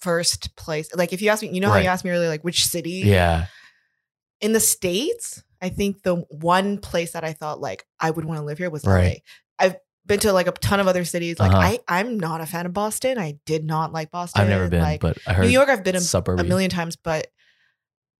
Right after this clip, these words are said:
Speaker 1: like, I don't think I would mind New York.
Speaker 2: Yeah.
Speaker 1: Like, I l-,
Speaker 2: I feel
Speaker 1: yeah.
Speaker 2: the same way.
Speaker 1: Like, I wouldn't mind it, but at the same time, there's just so much going on all the time. And, like, I also feel like, I don't know, it's just, it doesn't have the same vibe as L A where it's like, you get that beach, like, relaxed vibe, but you
Speaker 2: Right.
Speaker 1: need it,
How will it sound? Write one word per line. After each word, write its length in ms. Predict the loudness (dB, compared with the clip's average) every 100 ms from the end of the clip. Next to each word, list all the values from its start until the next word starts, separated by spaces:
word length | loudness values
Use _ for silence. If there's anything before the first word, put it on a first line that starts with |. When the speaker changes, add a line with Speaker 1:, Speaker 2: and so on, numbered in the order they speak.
| _ _
Speaker 1:
like, 140 | -2 0
I 80 |
don't 140 | 0 0
think 120 | 2
I 40 |
would 120 | 2 2
mind 280 | 0 -2 -2
New 100 | -2
York. 380 | -2 -2 -4 -2
Speaker 2:
Yeah. 300 | 2 4 2 -2
Speaker 1:
Like, 180 | -4 0
I 100 | -2
l-, 200 | -2 -12 _ _
Speaker 2:
I 60 | 2
feel 80 | 4
Speaker 1:
yeah. 20 |
Speaker 2:
the 60 | 6
same 200 | 4 2
way. 220 | 0 -2 _
Speaker 1:
Like, 140 | 0 2
I 60 |
wouldn't 200 | 2 2
mind 160 | 2 2
it, 40 |
but 80 | 0
at 80 | 0
the 60 |
same 300 | -2 0 0
time, 160 | 0 -6
there's 120 | -6 -4
just 320 | -4 -6 _ 0
so 720 | 2 4 4 2 2 2 -2
much 320 | -8 -8 -10
going 160 | -12 -12
on 120 | -12
all 220 | -10 -10 -6
the 220 | -6 -6
time. 280 | -8 -10 -8
And, 120 | -4
like, 220 | -2 -4 _ -20 _ -2
I 80 |
also 220 | 0 2 -2
feel 200 | -2 0
like, 280 | 0 -2 _ _ _ _ -8
I 60 |
don't 140 | -6 -4
know, 160 | -6
it's 120 | -6 -6
just, 200 | -8 -6
it 100 | -6
doesn't 200 | -4 -4
have 100 | -4
the 60 |
same 260 | -4 -4 -4
vibe 220 | -6 -6
as 120 | -8 -8
L 180 | -8
A 100 | -6
where 140 | -6 -8
it's 140 | -6
like, 160 | -8 -8
you 100 | -10
get 280 | 0 0 2
that 240 | 0 0
beach, 420 | -6 -8 -6 -8 -8
like, 220 | -8 -6
relaxed 400 | -6 -4 -2 0
vibe, 200 | 2 4
but 80 | 4
you 60 | 4
Speaker 2:
Right. 80 | 0
Speaker 1:
need 240 | -2 0
it, 260 | 2 2